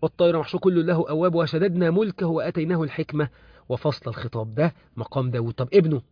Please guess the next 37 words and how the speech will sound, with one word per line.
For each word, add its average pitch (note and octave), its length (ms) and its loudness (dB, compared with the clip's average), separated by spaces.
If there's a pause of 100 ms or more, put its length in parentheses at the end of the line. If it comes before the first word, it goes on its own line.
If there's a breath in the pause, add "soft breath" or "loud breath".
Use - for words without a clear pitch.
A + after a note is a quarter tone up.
(120)
سليمان، C#3+ 420 -2
ووهبنا C#3 520 -2
س-، B2+ 100 -8
لسلي-، C3+ 480 -6
ووهبنا C3+ 500 -2
لداود C#3 480 0
سليمان D#3 520 0 (420 loud breath)
نعم A#2+ 320 0
العبد. G#2+ 380 -4
الكلمة G#3 380 -8
دي F#3 80 -4
جميلة F#3 360 -2
أوي F3 80 -2
يا F3+ 60 -2
جماعة. D#3 200 -4
أنت F#3 120 -8
متخيل F#3 380 2
ربنا E3+ 400 4
يقول G3+ 260 0
على D3+ 180 0
عبد C#3+ 280 -2
نعم D#3+ 280 -2
العبد B2 320 -4 (540 soft breath)
إنه C3 400 0
أواب، B2 320 0 (500 soft breath)
ويقول D3 200 4
عليه G3+ 200 6
برضه G#3 320 6
سيدنا D#3+ 320 -4
سليمان: D#3 400 -4
"وإن D3 300 -6
له C#3+ 240 -4
عندنا C3+ 460 -6
لزلفى D3 440 0
وحسن C3+ 440 -8
مآب". B2 380 -6 (680 loud breath)
ده F3 220 4